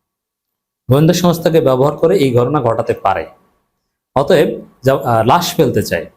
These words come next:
মাহফুজ। ঢাবিতে এই রাজাকারদের আগে ঠেকানো হবে।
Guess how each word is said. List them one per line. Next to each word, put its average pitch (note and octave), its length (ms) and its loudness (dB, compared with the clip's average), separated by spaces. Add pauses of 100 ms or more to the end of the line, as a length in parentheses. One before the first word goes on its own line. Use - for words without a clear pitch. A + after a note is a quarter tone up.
(120)
মাহফুজ। - 460 -6 (2000)
ঢাবিতে F3+ 340 4
এই G3+ 140 4
রাজাকারদের D#3+ 920 2
আগে D3 220 2
ঠেকানো B2 320 -2
হবে। F#2 240 -4